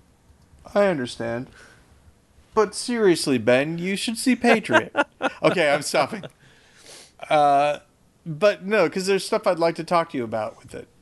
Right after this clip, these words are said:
Speaker 1: That, uh,
Speaker 2: It sounds like a,
Speaker 1: It's
Speaker 2: it so-,
Speaker 1: interesting.
Speaker 2: it sounds like a, um, uh,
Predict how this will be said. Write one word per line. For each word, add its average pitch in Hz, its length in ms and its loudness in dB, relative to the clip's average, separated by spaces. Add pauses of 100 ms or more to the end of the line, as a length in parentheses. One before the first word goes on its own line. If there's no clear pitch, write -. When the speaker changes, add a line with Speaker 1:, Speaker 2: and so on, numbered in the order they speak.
(460)
Speaker 1:
That, 120 220 -2
uh, 117 240 0 (480)
Speaker 2:
It 175 100 0
sounds 330 280 2
like 269 160 0
a, 175 160 2
Speaker 1:
It's 196 200 4
Speaker 2:
it 196 40 0
so-, 233 60 4
Speaker 1:
interesting. 151 400 2
Speaker 2:
it 196 120 2
sounds 254 320 0
like - 160 0
a, 120 540 4
um, 80 300 -8 (1040)
uh, 104 680 2